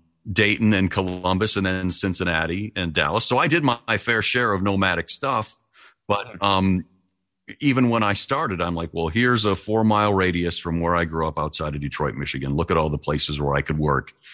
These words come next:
and still be, you know, at my parents' table for lunch on Sunday if they needed me or whatever."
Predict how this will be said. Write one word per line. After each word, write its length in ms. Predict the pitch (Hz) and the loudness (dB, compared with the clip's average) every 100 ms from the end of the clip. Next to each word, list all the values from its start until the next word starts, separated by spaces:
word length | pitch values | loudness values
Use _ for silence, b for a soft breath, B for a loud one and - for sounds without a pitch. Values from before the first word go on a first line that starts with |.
| B B - | B B 0
and 160 | 82 | 2
still 400 | - - 85 82 | 2 2 2 0
be, 500 | 76 78 71 71 69 _ _ _ _ - | 0 0 0 -2 -4 _ _ _ _ -2
you 180 | 87 | 0
know, 340 | 73 65 62 62 _ - | 0 0 -4 -6 _ -4
at 140 | 85 | -2
my 280 | 85 78 76 - _ - | 0 0 -2 -6 _ -2
parents' 580 | 90 82 78 - - - _ _ - | 2 2 2 2 0 -4 _ _ -2
table 360 | 95 87 73 | 0 2 -2
for 280 | 73 76 73 69 | -4 -4 -4 -4
lunch 340 | 92 82 80 - | -2 0 2 2
on 160 | 78 | 2
Sunday 360 | 73 87 78 73 | 2 2 2 0
if 200 | 69 69 | -2 -4
they 120 | 76 71 | -2 -2
needed 340 | 71 67 - | -2 -4 -6
me 180 | 55 - | -10 -4
or 100 | 87 | 0
whatever." 460 | 85 80 65 50 | 2 2 0 -4